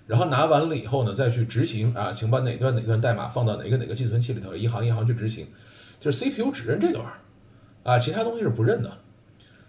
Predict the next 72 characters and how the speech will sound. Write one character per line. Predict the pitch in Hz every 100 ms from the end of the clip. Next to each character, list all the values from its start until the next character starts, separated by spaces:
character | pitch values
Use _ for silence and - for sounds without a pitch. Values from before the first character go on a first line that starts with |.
| -
啊， | 139 202
那 | 247
你 | 143
说 | 202
你 | - 123
这 | 202 196
讲 | 120
了 | 127
半 | 185
天 | 170 190
跟 | 185 185
这 | 170 123
个 | 110
E | 113 156
D | 170
A | 196
有 | 127
什 | 107
么 | 98
关 | 110
系 | 110
呢？ | 117 - - - - - -
很 | 120
简 | 156 160
单 | 87
啊， | 78 113 -
就 | 120
是 | 117
像 | 180 131
我 | 107 -
现 | - 175
在 | 160
写 | 110 -
程 | - 85
序， | 113
我 | 95 113
只 | - -
会 | 135
写 | 117 -
最 | 117
后 | 135
边 | -
那 | -
个， | - - - - - - - -
啊， |
就 | 131
是 | 147
一 |
开 | 131 -
始 | 160
讲 | 107 98
那 | 95
个， |
就 | 113
是 | 104
说 | 110 107 113 - - - -
这 | 117
个 | - - 107 - -
各 | - 131
个 | 160
按 | 156
钮 | 113 - - -
一 | 135 135
点 | 131 -
退 | - 143
出， | 117 135 -
对 | -
吧？ | 113
一 | 101 113
句 | 147
话 | 156 -
close | - 160 -